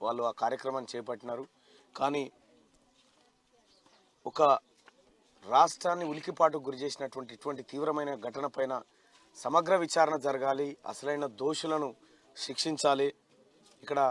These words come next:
వెనకాల పెట్రోల్ బాటిల్ కూడా దొరికినట్టుగా చెప్తా ఉన్నారు.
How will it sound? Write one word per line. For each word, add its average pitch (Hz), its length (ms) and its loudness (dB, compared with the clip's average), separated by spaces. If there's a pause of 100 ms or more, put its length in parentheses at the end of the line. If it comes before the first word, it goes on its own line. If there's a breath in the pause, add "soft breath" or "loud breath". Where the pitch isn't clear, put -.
(180)
వెనకాల 135 380 0
పెట్రోల్ 139 420 -6
బాటిల్ 135 320 0
కూడా 131 200 -2
దొరికినట్టుగా 127 520 -4 (520 soft breath)
చెప్తా 135 320 0
ఉన్నారు. 127 300 -2